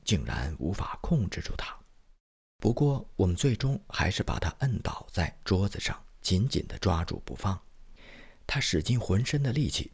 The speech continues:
不停地挣扎。我们把一扇很重的门拆下，压在那男子的身上。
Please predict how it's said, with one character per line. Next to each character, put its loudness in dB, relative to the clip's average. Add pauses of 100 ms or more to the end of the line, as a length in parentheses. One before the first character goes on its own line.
不 6
停 -2
地 -2
挣 0
扎。 -6 (800)
我 4
们 6
把 0
一 0
扇 2
很 -2
重 2
的 2
门 2 (140)
拆 2
下， -2 (240)
压 2
在 0
那 0
男 0
子 -2
的 -12
身 2
上。 -2